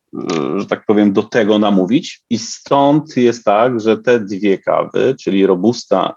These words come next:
i Arabica, zdominowały, e, rynek, e, światowy i, i uprawy, e, na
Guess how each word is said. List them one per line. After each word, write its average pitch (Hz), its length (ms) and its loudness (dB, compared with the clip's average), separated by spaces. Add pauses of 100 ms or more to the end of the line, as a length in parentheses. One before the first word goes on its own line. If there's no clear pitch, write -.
i 98 440 2
Arabica, 95 720 0 (460)
zdominowały, 113 1040 2 (280)
e, 92 240 -4 (140)
rynek, 95 360 2 (100)
e, 87 200 2
światowy 104 680 0
i, 101 320 -2
i 101 40 2
uprawy, 82 600 2 (120)
e, 50 440 -2 (880)
na 98 80 2